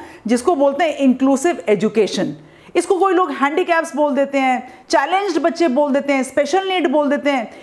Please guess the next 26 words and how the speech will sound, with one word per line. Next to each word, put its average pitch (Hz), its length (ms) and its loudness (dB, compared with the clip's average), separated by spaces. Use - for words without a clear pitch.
ये 392 200 4
शब्द 403 540 0
कब 311 260 0
कहाँ 311 380 0
coin 262 320 2
हुए, 254 380 4
क्या 349 420 -2
इन 427 180 -6
बच्चों 320 280 -2
की 339 160 -2
ज़रूरतें 254 600 2
हैं, 262 320 2
क्यों 403 420 2
National 370 300 -4
Policy 320 380 0
of 269 160 0
Education 269 400 0
ने 294 180 0
सोचा 285 360 0
कि 330 200 -4
इसको 349 260 0
mainstream 311 560 0
में 311 120 0
लेकर 254 380 2
आना 254 240 0
है 254 340 0